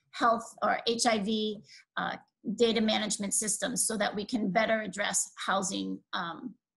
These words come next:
housing needs and monitor those, um, needs. Next slide. Uh, this slide shows that the number of our sites that are working in partnership with, um,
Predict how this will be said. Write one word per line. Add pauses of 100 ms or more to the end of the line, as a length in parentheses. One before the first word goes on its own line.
(400)
housing
needs (580)
and
monitor
those,
um,
needs. (440)
Next
slide. (1600)
Uh,
this
slide
shows
that (380)
the
number
of
our
sites
that
are
working
in
partnership (320)
with,
um,